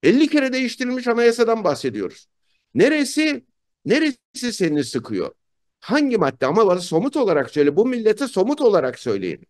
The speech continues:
Dilinizin altındaki baklayı çıkartın. Anayasanın altmış altıncı maddesindeki Türk, Türk tanımını, yani Türkiye Cumhuriyeti'ne vatandaşlık bağıyla bağlı olan herkes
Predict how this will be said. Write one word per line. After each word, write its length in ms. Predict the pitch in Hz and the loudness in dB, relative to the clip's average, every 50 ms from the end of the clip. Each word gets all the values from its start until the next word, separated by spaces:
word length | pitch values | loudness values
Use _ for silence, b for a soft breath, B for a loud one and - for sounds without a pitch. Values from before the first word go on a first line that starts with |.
| _ _ _ _ _ _ _ _ _ - | _ _ _ _ _ _ _ _ _ 2
Dilinizin 480 | 165 208 233 269 254 247 226 - 185 180 | 4 4 6 6 4 2 2 2 2 2
altındaki 640 | 185 185 254 262 254 247 226 208 185 170 147 180 175 | 4 4 4 4 4 2 0 0 0 -2 -2 0 2
baklayı 440 | 247 247 247 - 214 220 247 277 262 | 2 0 0 2 2 2 2 2 0
çıkartın. 560 | - - - 247 247 233 214 - 131 - - _ _ _ _ _ _ _ _ _ _ _ _ _ _ _ _ _ _ _ _ _ _ _ _ _ _ - | -6 -2 0 2 2 2 0 -4 -8 -10 -10 _ _ _ _ _ _ _ _ _ _ _ _ _ _ _ _ _ _ _ _ _ _ _ _ _ _ 0
Anayasanın 600 | 165 202 233 254 254 240 214 220 208 185 175 - | 2 4 4 6 4 4 2 0 -2 -2 -4 0
altmış 380 | - 190 202 208 - 226 220 226 | 0 0 0 0 -2 -6 -2 0
altıncı 460 | 220 214 220 220 233 220 220 214 220 | 0 0 0 0 -2 -2 0 0 -2
maddesindeki 920 | 185 180 208 208 - - 190 180 - 190 175 170 175 170 175 254 262 254 - _ _ | 0 0 -2 -2 -2 -2 -4 -2 -2 -4 0 0 0 0 0 -2 -4 -4 -6 _ _
Türk, 380 | - 214 247 254 240 - _ - - _ _ _ _ _ | -2 0 0 0 0 -4 _ -20 -20 _ _ _ _ _
Türk 420 | - 202 254 262 233 - _ - _ _ _ _ _ _ _ _ _ _ _ _ _ _ _ _ | 0 2 2 2 2 -2 _ -20 _ _ _ _ _ _ _ _ _ _ _ _ _ _ _ _
tanımını, 640 | - 180 196 190 190 180 165 160 165 202 240 226 - _ - | 0 0 2 4 4 2 2 2 2 2 0 -2 -6 _ -4
yani 440 | - 160 175 175 170 185 226 240 226 _ _ _ _ _ _ _ _ _ _ _ _ _ _ _ _ | 0 0 0 2 2 0 0 -2 -4 _ _ _ _ _ _ _ _ _ _ _ _ _ _ _ _
Türkiye 360 | - 247 233 208 - 175 160 | -8 -8 -6 -2 0 0 0
Cumhuriyeti'ne 560 | 160 180 180 190 190 185 175 185 170 160 156 | 0 0 0 2 2 2 2 0 -2 -4 -2
vatandaşlık 560 | 156 185 185 208 196 185 170 160 - - - - | -2 0 0 0 -2 0 -2 -4 -6 -8 -12 0
bağıyla 440 | 170 180 180 175 175 160 156 139 | 2 4 4 4 4 4 2 0
bağlı 260 | 147 175 185 180 175 175 | 2 2 2 2 2 2
olan 260 | 160 151 143 135 139 | 2 0 0 -4 -4
herkes 420 | 180 233 226 214 - 160 139 - | -4 -4 -4 -2 -4 -4 -4 -4